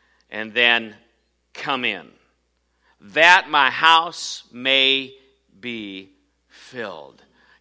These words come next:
God is never happy with a not full house.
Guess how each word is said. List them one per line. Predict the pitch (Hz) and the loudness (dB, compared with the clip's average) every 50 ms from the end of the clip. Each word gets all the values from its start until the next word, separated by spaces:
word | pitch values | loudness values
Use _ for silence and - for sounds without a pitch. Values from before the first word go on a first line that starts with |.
| _ _ | _ _
God | 107 127 139 147 151 147 | -4 0 2 4 2 2
is | 139 131 117 117 | 0 -4 -10 -14
never | 117 117 117 120 120 123 131 135 135 127 135 | -16 -14 -14 -14 -10 -6 -6 -6 -4 -6 -8
happy | 120 123 123 117 113 - - 90 87 90 _ _ _ _ _ _ _ _ _ _ _ _ _ | -8 -6 -6 -6 -6 -6 -10 -18 -18 -20 _ _ _ _ _ _ _ _ _ _ _ _ _
with | - 110 104 101 98 _ - | -10 -8 -8 -8 -8 _ -12
a | - 98 98 92 - - | -12 -10 -10 -12 -16 -20
not | - 92 95 98 98 - - | -18 -14 -10 -10 -10 -10 -12
full | _ _ _ 107 107 101 98 95 95 - | _ _ _ -14 -12 -10 -10 -12 -12 -14
house. | - - - 107 98 82 67 - - - - - - | -16 -16 -10 -10 -10 -10 -10 -14 -18 -20 -20 -20 -20